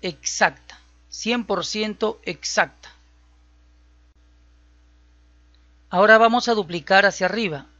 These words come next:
menú objeto, transformar, mover. En este caso, horizontal cero, vertical menos ciento veinticinco, a ver, muy bien, menos ciento veinticinco,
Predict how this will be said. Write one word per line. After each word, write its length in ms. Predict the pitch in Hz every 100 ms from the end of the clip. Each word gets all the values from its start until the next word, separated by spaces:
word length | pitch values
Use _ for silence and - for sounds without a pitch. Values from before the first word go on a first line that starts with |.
| _
menú 380 | 175 165 165 185
objeto, 680 | 202 - 202 202 220 247 - _ _ _ -
transformar, 800 | 170 160 175 151 156 196 240 277 _ _ _ _ _
mover. 520 | - 170 175 208 147 - _ _ _ _ _ _ - _ _
En 140 | 165
este 300 | 170 - 196
caso, 480 | - 190 - 214 - _ _ _ _ _ _ _
horizontal 640 | - 170 147 165 156 180 185
cero, 480 | - 214 196 226 285 _ _ _ _ _ _ _ _
vertical 760 | 165 170 143 170 - 196 208 - _
menos 420 | 175 156 151 151
ciento 440 | - - 202 196 196
veinticinco, 880 | 175 156 160 - 208 175 165 226 269 _
a 120 | -
ver, 220 | 151 208 285 _ _ _ _
muy 140 | - 156
bien, 320 | 175 226 294 _ _ _ _ _ _ _ _ _ _
menos 220 | 156 156 147
ciento 260 | 190 185
veinticinco, 760 | 190 202 247 - 208 180 226